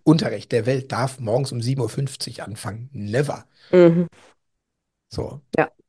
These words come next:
Speaker 1: Aber ich glaub, mich, ich glaub, ich wünsch mir die, eigentlich die gleichen Sachen wie viele Lehrkräfte da draußen schon, wie viele Menschen, die in Pädagogik und in Bildung arbeiten.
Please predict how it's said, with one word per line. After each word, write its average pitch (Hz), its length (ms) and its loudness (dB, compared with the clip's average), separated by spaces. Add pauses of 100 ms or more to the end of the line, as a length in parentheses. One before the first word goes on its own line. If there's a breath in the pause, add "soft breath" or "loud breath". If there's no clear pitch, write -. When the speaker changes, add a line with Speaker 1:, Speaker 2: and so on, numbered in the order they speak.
(340)
Speaker 1:
Aber 139 140 4
ich - 100 4
glaub, 156 200 4
mich, - 260 -2
ich - 100 -4
glaub, 139 180 4
ich - 140 -4
wünsch 165 200 0
mir 151 120 4
die, - 160 -10
eigentlich 180 220 2
die 143 100 -2
gleichen 151 460 4
Sachen 185 580 2 (520 soft breath)
wie 131 120 4
viele 180 320 4
Lehrkräfte 160 480 0
da 156 120 6
draußen 160 360 0
schon, - 420 -2 (440)
wie 139 80 2
viele 175 240 4
Menschen, 160 280 2
die 147 60 4
in 143 80 0
Pädagogik 151 500 2
und 143 140 0
in 139 100 0
Bildung 147 280 2
arbeiten. 147 600 -2